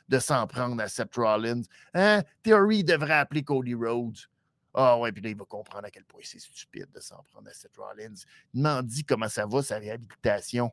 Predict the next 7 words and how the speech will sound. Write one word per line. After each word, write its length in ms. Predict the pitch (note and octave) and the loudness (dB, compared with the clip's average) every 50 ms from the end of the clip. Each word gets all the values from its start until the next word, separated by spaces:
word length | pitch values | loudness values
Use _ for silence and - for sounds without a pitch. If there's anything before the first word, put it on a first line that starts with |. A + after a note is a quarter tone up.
| _ _ - | _ _ -6
<laughs> 4000 | - - - - - - - - - - - - - - - - - - A#2 A#2 A#2 A#2+ B2 B2 B2+ B2+ B2 B2 A#2+ A#2+ A#2 A2 G#2+ G#2 G2+ - - _ _ _ _ _ _ _ _ _ _ _ _ _ _ _ _ _ _ _ _ _ _ _ _ _ _ _ _ _ _ _ _ _ _ _ _ _ _ _ _ _ _ _ _ _ _ _ _ _ _ _ _ _ | -6 -4 -4 -6 -8 -8 -8 -12 -10 -6 -6 -6 -4 -4 -6 -4 0 4 4 6 6 6 6 6 6 6 6 4 4 4 2 2 0 0 -2 -6 -8 _ _ _ _ _ _ _ _ _ _ _ _ _ _ _ _ _ _ _ _ _ _ _ _ _ _ _ _ _ _ _ _ _ _ _ _ _ _ _ _ _ _ _ _ _ _ _ _ _ _ _ _ _
Samedi, 420 | - - A3+ G#3+ G3+ F#3 F#3 A3 A3+ | -4 0 2 2 2 2 0 -2 -2
ça 140 | - G3+ C#3+ | 0 0 2
va 80 | C3+ | 2
être 100 | C3 - | 0 0
une 160 | A#2 G#2+ G#2+ | -2 -4 -4
guerre, 580 | G2 F#2+ B2+ A2+ A#2+ C3 C#3 D3 D#3+ D#3 D3+ D3+ | -2 0 2 2 4 4 2 2 0 0 -4 -6